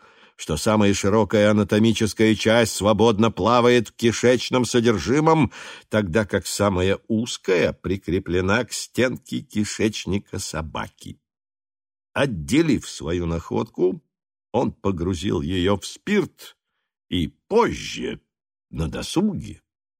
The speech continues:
сумел разглядеть под микроскопом крючья на моём сколексе во всём их великолепии.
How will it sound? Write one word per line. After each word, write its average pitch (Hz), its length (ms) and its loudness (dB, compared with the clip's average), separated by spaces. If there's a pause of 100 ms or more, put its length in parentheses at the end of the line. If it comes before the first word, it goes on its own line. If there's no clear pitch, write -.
(260)
сумел 110 640 -2
разглядеть 101 760 0
под 101 160 -4
микроскопом 98 920 0 (560)
крючья 135 760 0
на 104 160 2
моём 104 360 2
сколексе 101 720 0
во 82 160 0
всём 85 480 -2
их - 240 -8
великолепии. 87 1160 -4